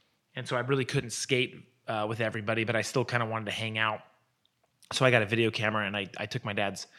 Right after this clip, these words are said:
uh, photo camera, and he had, like, a like, an old Nikon ninety, like, an N ninety or something like that he wasn't using, and I, I took some of his film, and I just was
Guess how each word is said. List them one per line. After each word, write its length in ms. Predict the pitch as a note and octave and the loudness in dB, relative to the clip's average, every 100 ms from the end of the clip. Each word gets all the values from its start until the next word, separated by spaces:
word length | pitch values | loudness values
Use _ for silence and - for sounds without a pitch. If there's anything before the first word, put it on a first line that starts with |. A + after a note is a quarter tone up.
| - - _ _ | -20 -20 _ _
uh, 220 | F#2+ F#2+ - - _ _ - | -2 -2 -4 -14 _ _ 2
photo 380 | C3 C3 G#2+ | 4 4 2
camera, 520 | G2+ - F#2+ F#2 G2 - _ _ _ | -2 -4 -4 -4 -6 -8 _ _ _
and 120 | A2 | -6
he 60 | A2+ | -2
had, 100 | A2 | -2
like, 120 | F#2+ | -2
a 200 | F2 E2 - _ _ G#2 | -4 -6 -10 _ _ -14
like, 80 | |
an 120 | G#2 G2 | -10 -6
old 220 | G2+ F#2+ | -6 -4
Nikon 540 | F#2+ G2 G2 F2+ F2+ - - - - - - | -4 -2 -2 -4 -6 -12 -20 -16 -16 -14 -12
ninety, 800 | C3 C3+ C3 C3 A#2+ A#2 A#2+ - | -4 2 4 4 2 0 -2 0
like, 180 | A#2+ B2 | 0 2
an 100 | B2+ | 2
N 160 | B2+ | 0
ninety 340 | A#2+ A2+ A#2+ A2+ | 2 0 2 0
or 40 | |
something 280 | A2 A2+ G#2+ | 0 -4 -2
like 120 | A2+ | 0
that 60 | A2+ | 0
he 100 | A#2+ | 0
wasn't 360 | A#2 A2 A2+ | 0 0 -2
using, 300 | A2 A2+ A2 G#2 | -4 -2 -2 -4
and 80 | |
I, 100 | G2+ G2+ | -6 -6
I 100 | - | -6
took 180 | G#2+ A#2+ | -6 -6
some 140 | A#2+ | -4
of 80 | A2 | -4
his 120 | F#2+ | -4
film, 320 | - C#3+ C3+ B2+ | 0 4 4 2
and 80 | |
I 60 | G#2+ | 0
just 260 | G#2+ G#2 - | -2 -6 -6
was 200 | G#2 | -8